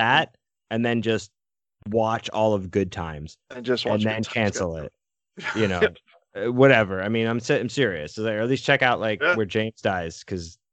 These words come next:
Speaker 1: you know, the, the, the whole show is, like, excellent. A-, anyway,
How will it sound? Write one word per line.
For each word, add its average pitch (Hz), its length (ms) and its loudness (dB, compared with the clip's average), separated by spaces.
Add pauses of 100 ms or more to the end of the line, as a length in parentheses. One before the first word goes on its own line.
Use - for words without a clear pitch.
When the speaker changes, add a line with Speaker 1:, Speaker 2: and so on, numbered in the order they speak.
(340)
Speaker 1:
you 95 100 -6
know, 82 200 -8
the, 120 180 0 (260)
the, 135 120 -8
the 139 180 4
whole 220 200 2
show 120 360 4
is, 101 100 0
like, 101 160 -4
excellent. 92 340 -8
A-, 139 40 -2 (120)
anyway, 85 340 0